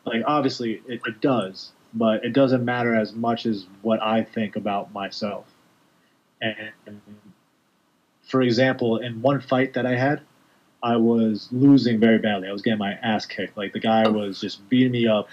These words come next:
Speaker 1: like, from round one to round four. My ribs were broken. I, he broke my nose, and he knocked me down in the fourth round. And all of my, uh, friends and fans were around,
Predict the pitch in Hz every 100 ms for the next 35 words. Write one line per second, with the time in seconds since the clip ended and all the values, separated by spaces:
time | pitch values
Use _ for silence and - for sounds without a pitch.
0 | - - _ - 104 95 92 _ _ _
1 | _ _ - 123 107 123 127 120 127 127
2 | 113 117 117 110 - - 127 135 127 -
3 | _ _ _ _ - 110 104 131 131 127
4 | 131 117 127 123 123 127 120 120 117 104
5 | 107 110 123 123 120 110 107 120 123 123
6 | 127 123 - _ _ _ _ - 113 110
7 | 107 110 113 127 131 127 110 117 120 117
8 | 107 - 123 117 - 117 120 135 131 -
9 | - 120 113 107 - 139 151 151 135 135
10 | 131 123 113 - _ _ _ 120 110 104
11 | 95 - - 131 127 127 107 101 131 123
12 | 127 110 120 120 120 120 120 117